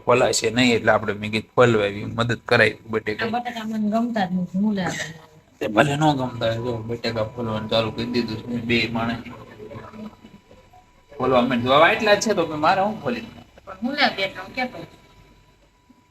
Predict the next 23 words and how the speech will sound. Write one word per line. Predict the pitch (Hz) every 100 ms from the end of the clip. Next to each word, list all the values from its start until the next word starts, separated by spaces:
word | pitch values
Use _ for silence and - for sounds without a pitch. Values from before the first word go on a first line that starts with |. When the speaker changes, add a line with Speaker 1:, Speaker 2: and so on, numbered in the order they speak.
| -
Speaker 1:
હાલ | 127 120
લે, |
ફોલાવી | 110 - 110 101 101
આપણે, | 98 107
હાલો. | 117 113 _ _ _ _ _ _ _ _ _
થોડાક | 107 104 110
બટેકા | 104 104 104 -
ફોલાઈ | 113 110
નાખીએ. | 117 113 131 - - _ _ _ _ _ _ _ _ _ _ _ _ _ _ _ _ _ _ _ _ _ _ _ _ _ _ _ _ _ _ _ _ _ _ _ _ _ _ _ _ _ _ _ _ _ _ _ _
તમારે | - 110 107 -
ફોલવા | 123 120
હોય | 113 110
તો |
આવી | 113 120
જાઓ. | 98 - - - - - _ _
હવે | 104 110
જો | 113
બે, | 110 113 104 104
બે | 113
બટેકા | 110 110 113 107 107
ફોલવી | 127 120 107 - - _ _ _ _ _ _ _ _ _ _ _ _ _ -
ગરમા | 110 107 101
ગરમ. | 110 110